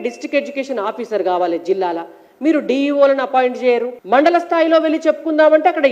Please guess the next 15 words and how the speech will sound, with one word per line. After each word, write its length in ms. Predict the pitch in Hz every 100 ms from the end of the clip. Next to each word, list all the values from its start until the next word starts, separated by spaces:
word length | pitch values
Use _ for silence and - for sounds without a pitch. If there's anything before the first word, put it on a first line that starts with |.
| 226
ఎంఈఓ 340 | 247 247 214 202 190
కావాలి, 300 | 185 180 175 - - _ -
మీరు 140 | 311 330 269
ఎంఈఓలను 480 | 285 311 294 285 277 269
అపాయింట్ 300 | 262 254 254
చేయరు. 240 | 254 240 254 - 226
బల్లలనన్నా 720 | 269 370 392 381 359 349 370 370
టీచర్లు 440 | 320 339 349 320 349 320
మరి 120 | 320 262
ఎట్లా 140 | 320 339
చేద్దాం 260 | 330 320 311 302
సార్ 180 | 294 294
అని 100 | 285 247
మాట్లాడుకుందామంటే 840 | 277 311 294 294 277 285 277 381 403
స్కూల్లో 320 | - 302 330